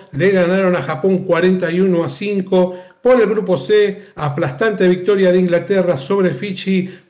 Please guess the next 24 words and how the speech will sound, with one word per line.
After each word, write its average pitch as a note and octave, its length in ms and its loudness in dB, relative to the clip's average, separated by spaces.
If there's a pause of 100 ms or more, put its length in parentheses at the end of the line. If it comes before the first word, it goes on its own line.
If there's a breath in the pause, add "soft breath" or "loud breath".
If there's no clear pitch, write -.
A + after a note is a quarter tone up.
ochenta F3+ 580 0
y E3+ 60 0
cuatro F3 320 -2
a - 20 0
diecinueve. F#3 580 0
Los F#3+ 180 2
de D#3 40 -4
la E3 140 -2
Rosa, F3+ 580 -2
las F3 160 -2
de D#3+ 60 -6
la E3 100 -2
Rosa, F3 300 -2
perdón, F3+ 400 2 (280 loud breath)
eh, B2 380 0
mostraron E3+ 560 0
que C#3+ 100 -4
son F#3 300 0
candidatas F3 720 0 (180 loud breath)
a F3+ 160 -2
quedarse F3 380 -2
con F3+ 160 0
el F3+ 120 0
título. F#3+ 580 0